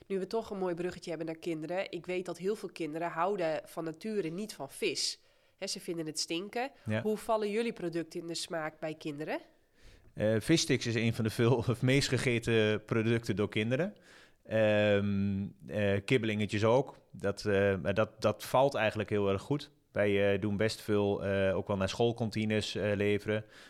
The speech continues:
Speaker 2: Wij zijn ook bezig in, eh, Frankrijk bijvoorbeeld, met, eh, waar de, waar op scholen de kinderen verplicht vier dagen in de week eten. Eh, één dag in de week is daar nu verplicht dat ze plantaardig moeten eten, of in ieder geval geen vlees en vis.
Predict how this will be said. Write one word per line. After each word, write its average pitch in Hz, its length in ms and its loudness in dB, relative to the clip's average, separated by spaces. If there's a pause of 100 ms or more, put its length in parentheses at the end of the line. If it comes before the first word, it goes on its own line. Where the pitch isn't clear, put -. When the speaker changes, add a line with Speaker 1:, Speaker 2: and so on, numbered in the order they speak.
(120)
Speaker 2:
Wij 95 120 -6
zijn 98 180 -2
ook 92 80 -4
bezig 92 360 0
in, 95 220 -4
eh, 92 200 2
Frankrijk 107 540 0
bijvoorbeeld, 98 640 2
met, 95 300 -2
eh, 85 60 -4 (360)
waar 92 180 0
de, 92 200 0
waar 92 300 0 (360)
op 82 140 -10
scholen 104 560 4 (200)
de - 140 -10
kinderen 104 340 0
verplicht 104 400 -2
vier 107 160 -2
dagen 95 320 0
in 95 60 -4
de 95 60 -2
week 95 140 -2
eten. 127 440 0 (340)
Eh, 95 340 2
één 107 280 2
dag 98 160 2
in 104 60 -2
de 98 60 -2
week 98 240 2
is - 200 -6
daar 95 200 2
nu 95 200 0
verplicht - 500 -2
dat 98 160 -4
ze 95 120 -4
plantaardig 98 560 0
moeten 107 220 -4
eten, 110 240 -2
of 98 60 -6
in 95 60 -2
ieder 95 180 0
geval 98 140 -2
geen 90 100 0
vlees 92 300 -2
en 87 100 -8
vis. 120 320 -4